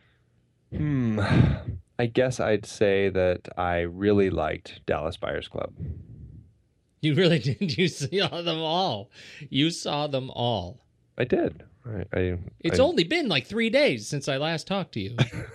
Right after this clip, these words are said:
Speaker 1: It's been a busy three days. <laughs>
Speaker 2: Jeez, man. I love it.
Speaker 1: I know. I know. What are you gonna do?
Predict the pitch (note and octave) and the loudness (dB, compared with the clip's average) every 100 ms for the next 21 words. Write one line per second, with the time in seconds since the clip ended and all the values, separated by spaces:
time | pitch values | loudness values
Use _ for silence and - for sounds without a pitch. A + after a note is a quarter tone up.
0 | - - - - - _ F2 - - - | -16 -16 -18 -18 -20 _ -8 -8 -12 -10
1 | - B2 B2+ B2 C3 C#3 C#3+ C3+ C3+ D3 | 0 2 4 4 4 4 4 4 4 4
2 | A2+ - C#3 - - - D3+ - - - | 2 2 -4 0 -2 -2 -8 -8 -12 -10
3 | - - - E4+ D4+ G#3 A#2 G2 F#2+ F#2 | -8 -6 -4 -2 -2 -4 -6 -12 -14 -18
4 | - _ _ _ _ - - - - - | -20 _ _ _ _ -20 -20 -20 -20 -16
5 | A#2 G#2 A#2 C3+ B2+ G2+ F#2 E2 - _ | -10 -6 -2 -2 -2 -6 -10 -16 -18 _
6 | - D#2+ D#2+ D#2+ F2 F2+ E2+ D2+ D2+ D#2 | -10 -8 -6 -6 -8 -6 -6 -6 -4 -2
7 | D#2 D#2 - - - _ _ _ _ _ | -2 -4 -8 -16 -20 _ _ _ _ _
8 | - _ F#2 F2+ E2+ E2+ F2 | -20 _ -2 0 0 2 2